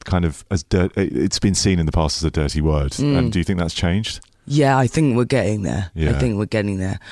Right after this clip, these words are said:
Speaker 2: I, there's nothing I love more when I just see someone, like, bearing it all. I love sensitivity and vulnerability.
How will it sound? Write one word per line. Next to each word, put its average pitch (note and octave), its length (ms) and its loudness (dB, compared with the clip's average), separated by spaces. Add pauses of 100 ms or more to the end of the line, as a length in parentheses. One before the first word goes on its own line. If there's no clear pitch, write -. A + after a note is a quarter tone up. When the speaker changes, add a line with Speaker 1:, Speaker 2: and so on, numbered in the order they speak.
(160)
Speaker 2:
I, A#2+ 240 2 (720)
there's A#2+ 180 0
nothing B2 360 0
I A2 80 2
love G#2+ 240 2
more G#2 240 0
when G2+ 120 0
I G2+ 120 0
just G2 240 -2
see G2 200 -2
someone, G#2 380 -2
like, G#2 300 -4 (680)
bearing G#2+ 400 0
it G2+ 80 0
all. F#2+ 400 0 (220)
I A#2+ 160 2
love G#2+ 260 0
sensitivity - 800 -2
and G#2 100 0
vulnerability. F#2+ 800 -2